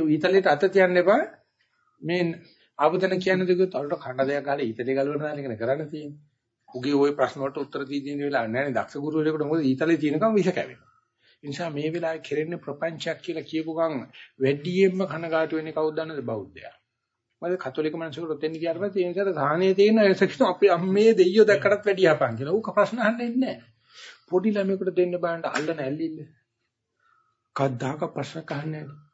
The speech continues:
බබාට කොහොමද තේරෙන්නේ? මොනවද තේරෙන්නේ? මට තිබුණ මොකක් ප්‍රශ්න නැහැ. මම නිකන් ඉන්නවා. මේ දෙකේ වෙනස දැක්කට පස්සේ නාකියොත් එක්ක වැඩ කරන එක මොන තරම් ද-, මේ මොනවද කියන්නේ? මුඩු බින් වල වපුරනවාද කියලා තේරෙනවා.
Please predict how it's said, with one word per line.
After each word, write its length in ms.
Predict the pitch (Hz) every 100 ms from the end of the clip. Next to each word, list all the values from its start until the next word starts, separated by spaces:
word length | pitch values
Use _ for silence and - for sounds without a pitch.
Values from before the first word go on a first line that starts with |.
| _ _ _ _ _ _ _ _ -
බබාට 280 | 143 151
කොහොමද 320 | 156 156 170 -
තේරෙන්නේ? 300 | 233 220 196
මොනවද 260 | 330 339
තේරෙන්නේ? 340 | - 339 175 160
මට 160 | 165
තිබුණ 240 | 170 170 160
මොකක් 200 | 147 147
ප්‍රශ්න 260 | 135 135
නැහැ. 140 | 131 208
මම 120 | 190
නිකන් 180 | 185 175
ඉන්නවා. 260 | 127 - _ _ _ _ _ - _ _ _ _ _ _ _ _ _ _ _ _ _ _ -
මේ 260 | 127 156 160
දෙකේ 320 | 151 156 135
වෙනස 300 | 123 139 139
දැක්කට 400 | 123 117 - 147
පස්සේ 300 | 139 135 139
නාකියොත් 560 | 120 131 143 143 135 147
එක්ක 120 | 139
වැඩ 240 | 120 120 135
කරන 240 | 139 131
එක 180 | 135 123
මොන 260 | 117 135 139 151 147
තරම් 440 | - 131 151 135 104 - _ - - _ _
ද-, 340 | 120 110 127 127
මේ 360 | 120 120 156
මොනවද 340 | 135 139 135 135
කියන්නේ? 360 | 135 139 170 302 - - -
මුඩු 300 | - 139 160 190
බින් 220 | 165 170
වල 200 | 180 185
වපුරනවාද 520 | 160 151 180 175 165
කියලා 220 | 156 165
තේරෙනවා. 440 | 170 131 107 113